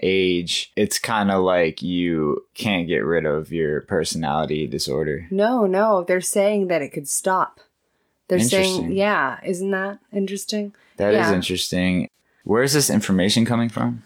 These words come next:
Speaker 2: Episode one, where we talked about A S P D.
Speaker 1: No, I assume this is coming from the
Speaker 2: Oh, the
Speaker 1: D S M five.
Speaker 2: D S M five, yeah.
Speaker 1: Okay.
Speaker 2: Also, here's a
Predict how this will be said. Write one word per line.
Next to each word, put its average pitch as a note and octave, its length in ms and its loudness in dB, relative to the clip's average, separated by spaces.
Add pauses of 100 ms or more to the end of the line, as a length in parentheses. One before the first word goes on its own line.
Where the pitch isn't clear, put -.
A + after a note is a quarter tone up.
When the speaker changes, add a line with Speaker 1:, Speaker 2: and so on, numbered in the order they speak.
(180)
Speaker 2:
Episode G#3+ 380 0
one, F3+ 420 0
where G3 140 2
we F#3 100 4
talked F3 300 -2
about E3+ 180 2
A - 140 0
S E3 140 -6
P - 100 -2
D. - 40 4
Speaker 1:
No, F#2 500 2 (220)
I F#2 200 2
assume B2 340 2
this A2+ 120 0
is G2+ 120 -4
coming F#2+ 240 0
from F2+ 180 -4
the F2 100 -2
Speaker 2:
Oh, G3 80 4
the E3 40 4
Speaker 1:
D F#2+ 60 4
S - 120 -2
M - 60 2
five. F3+ 80 2
Speaker 2:
D F3+ 100 0
S F3+ 200 2
M D3+ 100 0
five, C#3 320 -2
yeah. F2+ 80 0
Speaker 1:
Okay. D#2+ 340 -2 (600)
Speaker 2:
Also, G3 580 2
here's G3 340 2
a E3 380 4